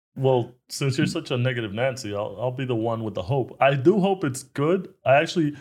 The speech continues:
I'm just hoping if they just achieve, uh, visual, like, fidelity of this generation, I'll be happy with that. If the game stays completely the same and it just looks good, I'll be super happy.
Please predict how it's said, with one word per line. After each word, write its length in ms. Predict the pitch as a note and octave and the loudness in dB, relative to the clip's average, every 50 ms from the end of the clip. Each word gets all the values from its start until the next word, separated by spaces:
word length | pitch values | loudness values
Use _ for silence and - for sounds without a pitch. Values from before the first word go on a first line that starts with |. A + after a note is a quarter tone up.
| - - _ - | -14 -12 _ 0
I'm 100 | C#3+ D#3 | 0 2
just 140 | F#3 E3+ F#3+ | 2 0 0
hoping 320 | G3 F3+ - F3 D#3 C#3 - | -2 0 0 -2 -4 -2 -2
if 200 | C#3 B2+ A#2 A2+ | -4 -4 -2 -2
they 320 | C#3 D3+ E3+ F#3+ F#3 D#3+ | 2 4 4 4 4 0
just 240 | B2 - D3 C#3 C3 | -2 -4 -6 -4 -4
achieve, 640 | A#2 - - - - C3 C3 C#3 C#3 C3+ B2 B2+ - | -4 -4 -6 -8 -6 -4 -4 -2 -4 -6 -6 -6 -2
uh, 280 | - G#2+ G#2 G2+ G2 F2+ - _ _ _ _ _ _ _ _ _ - | 0 0 0 0 -2 -6 -10 _ _ _ _ _ _ _ _ _ -8
visual, 840 | A2+ G#2 A#2+ B2+ B2 A#2+ B2 B2+ A#2+ A#2 A#2 A2+ A2 G#2+ G#2+ G#2 | -4 2 2 4 4 4 2 0 0 0 0 0 -2 -4 -4 -6
like, 480 | G2+ G2+ G2+ F#2+ G2 - _ - - - _ _ _ _ _ _ _ _ _ _ _ _ _ | -6 -6 -6 -6 -6 -10 _ -18 -18 -18 _ _ _ _ _ _ _ _ _ _ _ _ _
fidelity 580 | A#2 A2 A#2 A2+ B2 C3 B2+ B2+ B2+ B2+ B2 | 0 2 2 2 2 0 -2 -2 -4 -4 -4
of 360 | G2+ G#2+ G#2+ G#2 G2+ G2+ - _ _ _ _ - | -2 -2 -2 -2 -4 -8 -12 _ _ _ _ -4
this 200 | A2 A2+ A2 - | -2 -2 -2 0
generation, 640 | - B2 B2 B2 B2 B2+ C3 A#2+ C3 D3+ D#3 D#3 E3 - | -2 -2 -2 0 -2 -2 -4 -4 -6 -6 -8 -8 -8 -4
I'll 120 | G#2+ A2+ | -4 -2
be 80 | A2 A2+ | -2 -2
happy 240 | A2+ G2+ F#2 G#2 F#2+ | -6 -6 -6 -8 -12
with 140 | - - - | -12 -14 -16
that. 160 | D#2 - _ _ _ _ - | -18 -18 _ _ _ _ -8
If 140 | A2+ G#2+ G#2 | -6 -4 -2
the 80 | A#2+ | 0
game 240 | A#2 D#3 E3+ F3 E3 | 0 2 2 0 0
stays 320 | - - E3 D#3 D3 D3 - | -2 -2 -2 0 -2 -2 -4
completely 520 | - B2 A2 G2+ C3+ D3+ E3 E3 E3 D#3+ | -4 -4 -2 0 2 2 2 2 0 -2
the 100 | D3 C#3+ | -4 -6
same 320 | C#3 - D#3+ D#3+ E3 D3+ A#2 | -6 -6 -6 -4 -4 -4 -4
and 120 | A2 A2+ | -4 -4
it 120 | G#2+ G2+ | -4 -6
just 320 | - - B2+ B2+ B2 B2+ - | -4 -2 -2 -2 -2 -4 -4
looks 200 | C3 B2+ B2+ - | -6 -6 -6 -6
good, 400 | - C3+ C3+ C3+ C3 C3 - - _ _ _ _ _ _ _ | -4 -2 -2 -2 -4 -6 -10 -18 _ _ _ _ _ _ _
I'll 100 | - A2 | -2 0
be 120 | G2+ A2+ | 0 0
super 260 | - - A#2 G#2+ G2 G2 | -2 -4 -4 -4 -4 -4
happy. 300 | G#2+ G#2 - - F2+ | -4 -4 -6 -8 -14